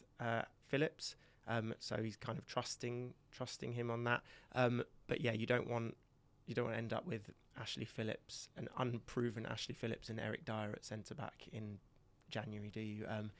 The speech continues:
well, I mean, before then in, in November when we can't sign anyone. Um, so yeah, it's not great, but I wonder if it was a decision made after the Fulham, uh, result. Uh, two competitions, you're not gonna be able to keep a third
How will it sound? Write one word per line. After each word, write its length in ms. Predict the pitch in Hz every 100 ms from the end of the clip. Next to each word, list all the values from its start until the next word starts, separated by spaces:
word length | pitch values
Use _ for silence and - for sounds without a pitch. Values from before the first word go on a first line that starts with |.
| -
well, 240 | 120 117
I 40 | 117
mean, 140 | 113
before 320 | 113 - 113
then 180 | 110 110
in, 140 | 110 104 - - -
in 100 | -
November 460 | 117 113 117 113 107
when 140 | 107 107
we 60 |
can't 220 | 104 110 -
sign 240 | 120 113
anyone. 260 | 107 107 104 - - -
Um, 260 | - 127 127 -
so 140 | -
yeah, 100 | 127
it's 120 | 123 139
not 260 | 143 -
great, 340 | - 127 127 -
but 140 | 127
I 100 | 127
wonder 260 | 117 131 127
if 120 | 123
it 60 | 127
was 120 | 117
a 60 | 113
decision 460 | 113 - 117 113 113
made 260 | 110 110 -
after 320 | 113 104 -
the 240 | - 117 110 - - -
Fulham, 460 | - 117 113 110 - - - - -
uh, 200 | - 107 104
result. 480 | 107 110 110 107 - - - - -
Uh, 280 | 107 107 104 - - - - - -
two 180 | 135
competitions, 1000 | 117 101 - - 110 - 113 107 107 - - - -
you're 120 | 120
not 100 | 117
gonna 140 | - 113
be 60 |
able 80 | 110
to 100 | -
keep 320 | - 117 - - - -
a 320 | 113 107 107 - - - - - - - - - -
third 480 | - - 120 117 -